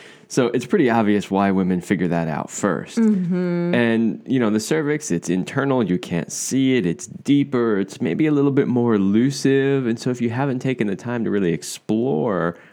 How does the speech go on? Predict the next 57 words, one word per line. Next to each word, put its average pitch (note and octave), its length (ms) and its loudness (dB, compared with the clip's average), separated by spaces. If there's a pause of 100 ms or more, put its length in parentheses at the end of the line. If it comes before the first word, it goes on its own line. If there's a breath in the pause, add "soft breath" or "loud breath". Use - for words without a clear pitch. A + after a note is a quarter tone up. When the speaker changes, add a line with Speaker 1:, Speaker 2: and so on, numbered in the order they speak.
Speaker 1:
all F2 200 2
of D#2 120 -4
these D#2 220 -4
things, F#2 380 -4
you A#2+ 220 0
might C3 520 -4
have C3+ 260 -4
missed D3 320 -4
it. - 220 -12 (340 loud breath)
Speaker 2:
Absolutely. C#4+ 920 2
And C4 280 2
I D4 80 4
think E4+ 260 -2
that C4+ 220 2
sometimes, D4+ 540 -2
too, A#3+ 360 0 (120)
um, G#3 360 2
people C#4 300 -2
get C4+ 220 0
attached A3 460 0
to A3+ 120 2
that G#3 200 0
quick B3 240 -2
explosion. G#3 720 2 (300 loud breath)
It's A3+ 140 -2
somewhat F#4 520 0
easier A3+ 420 2
to A3+ 140 -2
get G3+ 200 2
a F3+ 40 -2
clitoral G3 480 0
orgasm A#3+ 720 0
than G#3+ 180 4
it G3 120 0
is G3 160 0
to G#3 160 0
reach F#3 220 -2
a F#3 40 0
cervical F3 460 0
orgasm. E3+ 480 2
There G#3 200 0
are G#3 160 2
more G3 300 2
elements G3+ 440 0
that F3 140 0
need G3 140 0
to F#3 60 -4
be F#3 120 0
put F3 220 -2
into F3 200 -2
place. F3 360 0
And G#3 120 2
because F#3 280 0
it F#3 100 0
is A3+ 200 0
deeper, G#3+ 600 2
because F3+ 540 -2